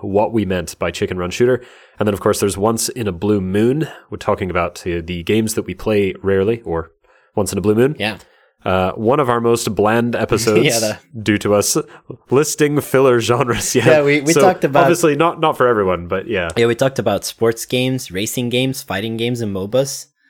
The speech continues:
Speaker 2: Like, only mobas, you know, you've played
Speaker 1: Yeah.
Speaker 2: a ch-, a bunch, and, you know, all the others are, like, genres we don't regularly play.
Speaker 1: So the next one was Just One More Turn, puzzle games and turn-based strategy, and then, of course, Ending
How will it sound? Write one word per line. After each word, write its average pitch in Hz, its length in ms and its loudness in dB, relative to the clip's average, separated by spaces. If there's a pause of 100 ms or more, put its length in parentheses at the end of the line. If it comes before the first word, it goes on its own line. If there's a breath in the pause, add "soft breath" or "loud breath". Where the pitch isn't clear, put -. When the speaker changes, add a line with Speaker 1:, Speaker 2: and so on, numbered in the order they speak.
(400 soft breath)
Speaker 2:
Like, 110 260 -10
only 160 260 2
mobas, 117 800 -2 (720)
you 123 100 0
know, 107 140 -2
you've 127 320 -2
played 120 160 4
Speaker 1:
Yeah. 87 100 0 (220)
Speaker 2:
a 113 80 -6
ch-, - 180 -10
a 110 80 -6
bunch, 98 460 -4
and, 101 360 -10
you 123 60 -6
know, 95 140 -8
all 117 160 -2
the 113 120 -2
others 98 360 -6
are, 92 80 -12
like, 90 440 -14 (140)
genres 101 400 -8
we 98 80 -8
don't 90 160 -10
regularly 82 480 -12
play. 80 380 -16 (220)
Speaker 1:
So 104 600 4 (140)
the 113 160 0
next 120 260 0
one 107 320 2 (140)
was 90 580 0 (120)
Just 127 260 0
One 120 100 2
More 104 140 2
Turn, 104 260 -2 (180)
puzzle 117 220 0
games 107 380 0
and 95 240 -6
turn-based 87 340 -4
strategy, 110 500 0
and 110 140 -4
then, 95 80 -2
of 87 80 -6
course, - 420 -2 (460 soft breath)
Ending 107 460 0